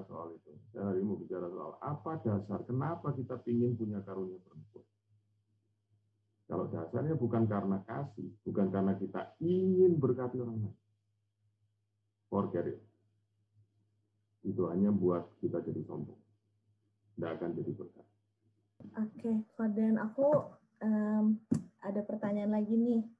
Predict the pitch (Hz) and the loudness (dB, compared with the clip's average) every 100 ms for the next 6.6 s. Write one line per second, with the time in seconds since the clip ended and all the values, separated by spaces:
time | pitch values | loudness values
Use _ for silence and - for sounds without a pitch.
0 | _ 190 190 185 - _ - - _ _ | _ 0 0 -2 -8 _ -20 -20 _ _
1 | _ _ 190 180 180 180 180 180 180 180 | _ _ -8 -4 -4 -4 -4 -4 -6 -8
2 | - _ _ - 208 196 185 190 185 190 | -12 _ _ -2 0 0 -2 0 0 2
3 | 185 175 160 - 185 180 165 175 175 240 | 0 0 -2 -4 -6 -6 0 2 4 2
4 | 220 208 190 247 254 - _ _ - 208 | -2 -2 2 0 0 -6 _ _ -6 2
5 | 214 240 285 311 - - _ 202 202 202 | 4 6 6 4 -4 -16 _ -6 -6 -2
6 | 208 196 190 196 196 196 | -2 -2 -2 0 -2 -6